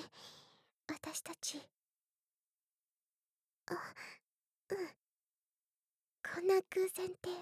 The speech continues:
あるんだね。ん？あ、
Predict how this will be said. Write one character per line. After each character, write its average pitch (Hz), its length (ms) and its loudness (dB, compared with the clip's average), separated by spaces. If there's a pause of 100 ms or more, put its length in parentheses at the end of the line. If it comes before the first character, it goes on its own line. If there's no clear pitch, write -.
(140)
あ 349 120 2
る 370 120 6
ん 330 80 4
だ 294 80 -2
ね。 269 80 -8
ん？ - 40 -18 (4000)
あ、 349 260 2